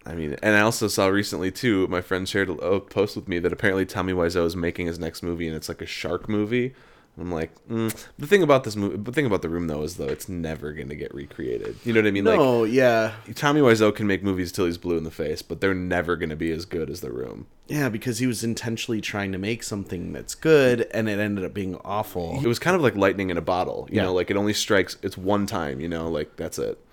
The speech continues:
Speaker 2: Something tells me he's going for now.
Speaker 1: He's going for
Speaker 2: Potentially
Speaker 1: comedy now.
Speaker 2: comedy
Speaker 1: Yeah.
Speaker 2: now, and he shouldn't. He should
Speaker 1: He's
Speaker 2: go
Speaker 1: at least
Speaker 2: for
Speaker 1: aware of,
Speaker 2: Yeah, he
Speaker 1: of what
Speaker 2: shouldn't
Speaker 1: he's
Speaker 2: be.
Speaker 1: doing.
Speaker 2: If somebody could keep it from him, he could probably keep making gold, potentially. But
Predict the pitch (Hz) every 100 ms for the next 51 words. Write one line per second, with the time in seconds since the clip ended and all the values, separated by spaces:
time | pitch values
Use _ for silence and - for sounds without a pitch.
0 | _ - 139 139 127 117 107 101 90 85
1 | 98 98 92 90 - 87 85 82 80 78
2 | 151 - _ - 110 110 101 101 98 90
3 | 87 69 65 55 87 82 76 85 60 69
4 | - 92 90 - 95 71 62 - 127 -
5 | 113 117 113 85 92 85 80 78 82 -
6 | _ _ _ - 80 80 76 80 73 80
7 | 87 80 82 - 58 64 - - _ _
8 | - - - 107 151 156 143 110 - 107
9 | - - - 78 78 73 82 85 85 -
10 | 87 87 71 - - 76 78 67 60 52
11 | - - - - - - - - _ -